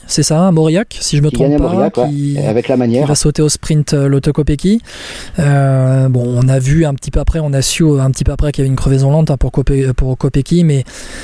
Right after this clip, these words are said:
Speaker 1: qui se serait quand même fait, euh, déborder. Mais, euh, c'est vrai que, ouais, ça va être très, très, très, très intéressant à suivre cette étape de, de demain. Donc là, on fait du cyclisme, euh, cyclisme fiction, pardon, mais on, on verra bien, on verra bien ce qui va se passer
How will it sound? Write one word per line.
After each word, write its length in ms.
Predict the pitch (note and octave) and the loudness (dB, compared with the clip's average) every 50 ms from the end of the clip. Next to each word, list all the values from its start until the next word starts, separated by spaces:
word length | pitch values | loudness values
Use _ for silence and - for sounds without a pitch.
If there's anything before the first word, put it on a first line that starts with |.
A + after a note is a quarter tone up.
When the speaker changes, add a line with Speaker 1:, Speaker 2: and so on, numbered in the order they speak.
| - - - - | -16 -14 -12 -8
Speaker 1:
qui 80 | - | -8
se 100 | - - | -6 -4
serait 200 | C3+ - - C#3 | -4 -4 -4 -2
quand 100 | - D3 | 0 2
même 160 | D3 D3+ D3+ | 2 2 2
fait, 240 | C#3+ - - D3+ D3+ | 0 0 2 2 2
euh, 240 | D3 C#3+ C#3+ C#3+ C#3+ | 2 2 2 2 2
déborder. 380 | C#3 D3+ D3 E3 D#3+ F3 A#3+ A#3 | 2 2 2 2 0 0 2 2
Mais, 120 | G3 F3 | 2 2
euh, 680 | D#3+ D3+ D3 D3 D3+ D3+ D3 D3 C#3+ D3 D3 D3 C#3+ C#3+ C#3+ - - - - - - - - - - - | 2 0 0 0 2 2 2 2 2 2 4 4 2 2 0 -2 -6 -14 -14 -14 -18 -18 -16 -16 -12 -8
c'est 200 | - - E3+ E3 | -4 -2 0 0
vrai 100 | A3 A#3+ | 0 0
que, 760 | - - G3+ F3+ F3+ F3 E3+ E3+ E3+ E3 E3 E3 E3+ E3 D#3+ | 0 0 2 4 4 4 4 4 4 2 2 2 2 2 2
ouais, 160 | F3+ F#3+ A3 | 2 2 2
ça 160 | G3+ - - E3+ | 0 0 0 0
va 80 | E3 | -2
être 200 | D#3+ - - - - - _ _ - - | -2 -4 -6 -12 -12 -14 _ _ -16 -10
très, 200 | - - - A#3 | -8 -2 -2 -2
très, 260 | - - - - G#3+ | -2 -2 -2 -2 -2
très, 240 | G3 - - - G3+ | -2 -2 -2 -2 -2
très 440 | F#3+ - - - G3 F#3+ F3 D#3 D#3+ | 0 -2 -2 0 0 2 2 2 2
intéressant 640 | F3 F3 E3 - F#3+ F3+ E3+ F3 E3 - - G#3+ G3+ | 2 2 2 2 2 2 2 2 0 0 0 0 0
à 80 | E3 C#3+ | 0 0
suivre 340 | - - - G3 F#3 F3 - - - - - - - - | -2 -2 -2 -2 -2 -2 -6 -6 -18 -18 -18 -18 -14 -10
cette 240 | - - D#3 C#3+ - | -4 -2 -2 0 0
étape 240 | D3+ - F#3 F3+ D#3+ | 0 0 0 0 0
de, 220 | D3+ D#3+ D#3 D#3 | 2 2 2 4
de 120 | D3 D#3+ D#3+ | 4 4 2
demain. 260 | E3+ E3 F3 F#3 F#3 | 4 2 2 2 2
Donc 140 | E3 D3+ - | 2 0 0
là, 80 | E3 | 0
on 40 | E3 | 0
fait 120 | - E3+ | 0 0
du 80 | D3+ D3+ | -2 -2
cyclisme, 420 | - - E3 - F3+ D#3+ - D#3 | -2 -2 -2 -2 -2 -2 0 0
euh, 720 | D3 C3 C#3+ C#3+ C#3+ C3+ - - - D#3 D3+ D3+ D3 C#3 C3 | 0 0 -2 -2 -2 -2 -2 0 2 2 2 2 2 0 0
cyclisme 540 | - - - D3 - - F#3 - - C#3 B2+ | 0 0 -2 -2 -2 -2 -4 -2 0 -2 -2
fiction, 480 | - - - D#3 - - - F#3 F3 | -2 -4 -6 -6 -6 -2 0 0 2
pardon, 300 | D3+ - C#3 C3+ D3+ E3 - - - - - - - - - - | 2 2 0 0 0 -2 -2 -6 -12 -12 -10 -10 -10 -10 -4 -2
mais 80 | D3 C#3+ | 0 0
on, 100 | C3+ C3+ - | 0 0 0
on 60 | D3 | 0
verra 260 | C#3 C#3+ C3+ B2 C#3+ | 2 2 2 0 0
bien, 260 | C#3+ D3 D#3+ D#3+ D3+ C#3 B2+ | 0 2 0 0 0 -2 -2
on 60 | C3 | 0
verra 200 | C3 C#3 C3+ C#3 | 0 2 2 2
bien 140 | D3 D#3+ D#3 | 2 2 0
ce 80 | - | -2
qui 120 | - - C#3+ | -4 -2 0
va 100 | C#3+ C#3 | 0 0
se 260 | - - D3 C#3 C3 | 2 2 2 2 2
passer 400 | - - D3 - - F#3 F#3+ | 0 0 -2 0 0 0 0